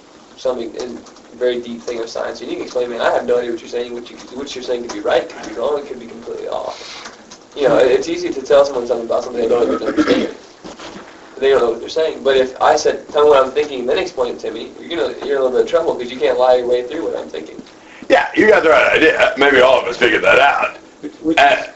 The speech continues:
Speaker 2: good.
Speaker 3: which is easier to say, "Your sins are forgiven," <laughs> or pick up and
Speaker 2: <laughs> Yeah, exactly. Hey, listen, I can interpret your dreams.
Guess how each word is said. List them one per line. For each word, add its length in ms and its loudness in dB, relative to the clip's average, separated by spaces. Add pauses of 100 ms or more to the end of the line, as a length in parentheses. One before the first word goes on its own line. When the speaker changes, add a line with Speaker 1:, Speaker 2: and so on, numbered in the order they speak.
(400)
Speaker 2:
good. 180 4
Speaker 3:
which 140 0
is 180 -4
easier 280 -4
to 100 -6
say, 400 -2 (360)
"Your 140 -10
sins 300 -2
are 80 -6
forgiven," 440 -6 (100)
<laughs> 120 -8
or 420 0 (140)
pick 160 -2
up 160 0
and 100 0
Speaker 2:
<laughs> 840 2
Yeah, 240 4
exactly. 840 2 (420)
Hey, 220 2
listen, 340 2 (100)
I 240 4
can 140 6
interpret 440 2
your 100 0
dreams. 680 0